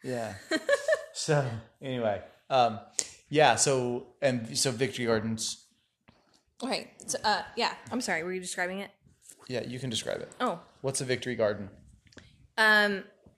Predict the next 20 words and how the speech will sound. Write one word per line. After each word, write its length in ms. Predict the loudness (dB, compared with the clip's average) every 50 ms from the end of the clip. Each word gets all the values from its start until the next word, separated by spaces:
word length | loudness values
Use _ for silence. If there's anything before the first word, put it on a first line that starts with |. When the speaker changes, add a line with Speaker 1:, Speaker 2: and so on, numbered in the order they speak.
| _ _
Speaker 2:
<clears throat> 320 | -6 -2 0 0 0 0 -2 -2
well, 420 | 0 2 2 2 2 0 -6 -10 _ -2
as 120 | 0 2 4
I 120 | 4 2
understand 480 | 2 0 0 -2 0 0 0 0 2 2
it, 80 | 2 2 0
a 60 | 0
Victory 340 | -2 -4 -4 -2 -2 -2 0
Garden 400 | 2 2 0 0 -2 -6 -4 -2
was 400 | 0 2 2 2 2 0 -4 -8 -12 -18 -18 -16 -14 -14 -14 -10 -4 -2
a 140 | 0 0
way 440 | 0 2 2 2 4 4 2 0 0 0
of, 460 | 0 2 2 2 0 0 -4 -8 -14 -16 _ _ _ _ _ _ _ _ _ _ -10
you 140 | -8 -6 -4
know, 100 | -4 -4
civilians 1000 | -4 -2 -2 -2 -2 -2 -2 0 0 2 0 0 -2 -4 -4 -6 -6 -6 -6 -6
helping 560 | -4 -4 -4 -4 -2 -4 -4 -4 -4 -6 -4
the 200 | -2 0 0 0 -2
war 360 | 0 0 2 2 2 2 0
effort 480 | 0 -2 -2 -2 -2 -2 -2 -4 -6